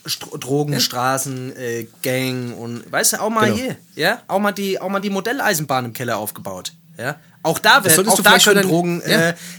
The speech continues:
Speaker 1: d-, durch, äh, verschifft werden und so, weißt du? Da mach ich immer, da spiel ich
Speaker 2: Hast
Speaker 1: auch
Speaker 2: du
Speaker 1: immer Drogenring.
Speaker 2: Hast du
Speaker 1: Also,
Speaker 2: Kaiserstraße da? Hast du
Speaker 1: hab ich die
Speaker 2: Kaiserstraße da bei
Speaker 1: Kaiser-,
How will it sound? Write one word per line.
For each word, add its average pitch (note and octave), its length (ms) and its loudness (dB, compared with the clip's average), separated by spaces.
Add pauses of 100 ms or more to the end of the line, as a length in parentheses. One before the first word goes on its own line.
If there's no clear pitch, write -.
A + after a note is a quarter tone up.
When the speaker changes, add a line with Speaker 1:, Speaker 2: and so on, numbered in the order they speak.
(100)
Speaker 1:
d-, - 180 -10
durch, E3+ 320 2
äh, D#3+ 280 2
verschifft E3+ 460 -2
werden A2 240 -4
und G2 100 -8
so, F#2 200 -10
weißt G#2+ 200 -2
du? A3 120 -2
Da D#3 100 -2
mach D3+ 120 0
ich F3 80 -2
immer, F#3 160 -4
da D#3+ 140 0
spiel F3+ 220 -6
ich E3+ 100 -4
Speaker 2:
Hast E3+ 80 2
Speaker 1:
auch G3 60 2
Speaker 2:
du F3 40 0
Speaker 1:
immer F3 200 -2 (280)
Drogenring. E3+ 640 -2 (180)
Speaker 2:
Hast C#3+ 120 2
du - 20 2
Speaker 1:
Also, D#3+ 80 2
Speaker 2:
Kaiserstraße F#3 480 2
da? G2 200 0
Hast D#3 100 -2
du G3+ 60 2
Speaker 1:
hab - 20 -4
ich - 20 -4
die F#3+ 60 2
Speaker 2:
Kaiserstraße F#3+ 380 2
da - 80 0
bei F3 60 4
Speaker 1:
Kaiser-, G#3 140 4